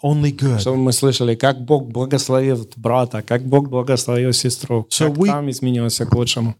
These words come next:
Speaker 1: So we could hear how God have blessed our brother or sister, how life was changed for the best.
Speaker 2: Вот для чего Бог нас привёл к себе.
Speaker 1: That's why God have brought us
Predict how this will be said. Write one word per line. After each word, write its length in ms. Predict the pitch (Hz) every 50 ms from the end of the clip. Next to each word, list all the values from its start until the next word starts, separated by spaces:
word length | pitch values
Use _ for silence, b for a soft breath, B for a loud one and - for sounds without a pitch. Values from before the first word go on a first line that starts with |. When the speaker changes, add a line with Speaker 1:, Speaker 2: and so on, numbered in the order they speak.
| - -
Speaker 1:
So 320 | - - 165 170 175 165 - -
we 160 | 165 190 208
could 180 | - - 208 196
hear 360 | 196 - - 208 214 202 180
how 160 | 151 165 160
God 280 | 156 131 160 165 175 170 165
have 180 | 160 147 135 123
blessed 380 | 127 151 156 160 156 - -
our 160 | - 151 135 131
brother 480 | 113 113 143 139 139 131 131 127 135 - -
or 140 | 135 135 127
sister, 600 | - - - 160 156 131 - - - 127 120 110 B B B B B -
how 120 | - 135 139
life 400 | 131 131 151 165 165 156 - -
was 180 | 139 139 -
changed 460 | - - - - 165 170 160 - - - -
for 100 | 139 127
the 160 | 110 120 113
best. 360 | 107 139 131 113 - - - 123
Speaker 2:
Вот 180 | 139 139 135
для 140 | 120 123 120
чего 320 | 117 - 127 123 120 117
Бог 320 | 117 110 127 120 113 - -
нас 280 | 113 110 107 - -
привёл 360 | - - - 113 107 107 107 101
к 60 | -
себе. 260 | - - 110 101 98 - - _ _ -
Speaker 1:
That's 320 | - 135 143 135 - - 127
why 220 | 135 139 131 131
God 340 | 113 110 147 156 160 156 -
have 300 | 139 139 113 107 104 -
brought 360 | - 147 160 180 185 180 180 -
us 240 | 143 143 139 127 -